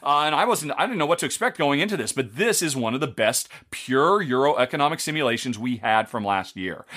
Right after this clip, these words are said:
And there's so much I love about it. I love the story this game tells, uh, because it tells the secret origin of humanity's ascent. 'Cause it turns out we had a little help from aliens. And so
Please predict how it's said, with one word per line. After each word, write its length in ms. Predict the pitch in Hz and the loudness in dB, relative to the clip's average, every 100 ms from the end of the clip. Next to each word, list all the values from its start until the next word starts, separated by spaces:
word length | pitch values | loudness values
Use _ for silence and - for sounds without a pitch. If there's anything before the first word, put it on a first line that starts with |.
| - - | -10 -2
And 140 | 151 | 0
there's 180 | 160 151 | 0 0
so 140 | - 220 | 0 0
much 160 | 233 | 2
I 60 | 202 | 2
love 180 | 156 156 | 2 0
about 200 | 113 90 | -2 -4
it. 60 | - | -2
I 120 | 165 | 0
love 260 | 214 226 143 | 2 0 -2
the 80 | 135 | -4
story 520 | - - 147 196 190 | -4 -2 0 0 0
this 200 | 110 - | -2 -4
game 240 | 104 92 | -6 -6
tells, 340 | 104 85 73 - - - | -4 -4 -4 -10 -12 2
uh, 140 | 143 | 2
because 300 | 156 202 185 - - | 4 2 0 -4 -6
it 60 | |
tells 260 | - 165 120 | 2 2 2
the 80 | 120 | -2
secret 540 | - 190 208 123 110 - | 0 -2 -2 -4 -4 -2
origin 640 | 139 180 110 95 98 104 | 0 0 0 -4 -6 -4
of 300 | 127 131 123 | 2 2 2
humanity's 680 | - 123 117 139 160 127 117 | 0 0 2 2 2 0 -2
ascent. 400 | 101 - 170 - - - - | -2 -2 -2 -2 -8 -14 -6
'Cause 140 | 143 | -4
it 60 | - | -2
turns 220 | 208 196 | -2 0
out 200 | 208 - - - | -2 -4 -14 -6
we 160 | 339 370 | 0 2
had 180 | 254 | 2
a 60 | 240 | 0
little 220 | 208 202 | 0 0
help 180 | 170 160 | 0 -2
from 180 | - 139 | -6 -8
aliens. 640 | 101 98 87 78 - - - | -6 -8 -10 -14 -20 -20 -6
And 260 | - 165 160 | 0 0 2
so 400 | - 247 147 | 4 4 4